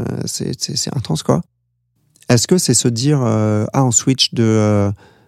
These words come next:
de, si la série A, ah, c'est bon, série A closée, euh, on switch direct ? Je pense pas. C'est pas un truc, euh,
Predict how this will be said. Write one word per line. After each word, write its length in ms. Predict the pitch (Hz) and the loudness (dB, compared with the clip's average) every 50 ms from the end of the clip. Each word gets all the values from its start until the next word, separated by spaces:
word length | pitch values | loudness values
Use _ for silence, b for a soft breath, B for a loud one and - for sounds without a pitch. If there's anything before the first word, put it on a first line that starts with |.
| b b _ - | b b _ -8
de, 140 | - 135 139 | -4 -4 -2
si 220 | - - - 135 | -2 -2 0 0
la 100 | 120 117 | 0 0
série 320 | - - 120 107 117 113 | 2 0 0 2 2 2
A, 120 | 123 127 - - | 2 2 2 0
ah, 80 | 120 | -2
c'est 140 | 113 - 139 | -2 0 0
bon, 140 | 123 127 120 | 0 0 -2
série 400 | - - 123 110 117 113 117 120 | -2 -2 -2 0 0 2 2 2
A 180 | 120 123 113 | 2 2 0
closée, 500 | 104 - - 123 117 104 117 120 127 131 123 | -2 -2 -2 -2 0 2 2 2 2 2 2
euh, 280 | 110 104 104 101 101 104 - | 2 2 2 2 0 0 -2
on 100 | 110 101 | -4 -6
switch 220 | - - 107 107 | -6 -8 -6 -2
direct ? 280 | 117 117 113 127 135 - | 2 2 2 2 2 0
Je 60 | - | -2
pense 140 | 117 107 - | -4 -4 -2
pas. 260 | - 110 113 127 135 | 0 0 0 0 -2
C'est 140 | 127 - - | -4 -6 -6
pas 80 | - 113 | -4 -2
un 100 | 110 107 | -2 -2
truc, 300 | - - 120 117 - 117 | -2 -2 -2 -2 -2 -2
euh, 300 | 113 110 110 113 120 | -2 -2 -2 -2 -4